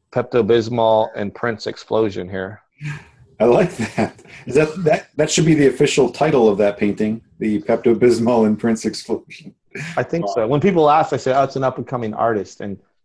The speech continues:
Speaker 1: you know, sometimes they offer money for it, sometimes they don't, so.
Speaker 2: Very cool. So let's jump right in. There's a reason why we brought Tom on the show.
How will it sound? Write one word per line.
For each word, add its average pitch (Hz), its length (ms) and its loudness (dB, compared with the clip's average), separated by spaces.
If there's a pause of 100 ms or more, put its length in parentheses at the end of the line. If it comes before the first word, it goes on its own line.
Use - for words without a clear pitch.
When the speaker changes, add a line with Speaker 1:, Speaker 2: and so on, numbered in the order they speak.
Speaker 1:
you 117 80 -8
know, 113 40 -4
sometimes 123 480 -6
they 131 60 -2
offer 123 240 0
money 117 220 -8
for 120 240 -8
it, 120 100 -14
sometimes 110 380 -14
they 110 100 -8
don't, 104 220 -10
so. - 320 -20 (1900)
Speaker 2:
Very 123 220 4
cool. 101 320 2
So 131 140 2
let's 165 220 2
jump 170 240 2
right 151 160 4
in. 143 240 2
There's 123 180 2
a 127 60 6
reason 135 280 2
why 117 120 2
we 113 80 2
brought 107 240 2
Tom 113 240 2
on 107 120 2
the 101 60 -2
show. 107 460 0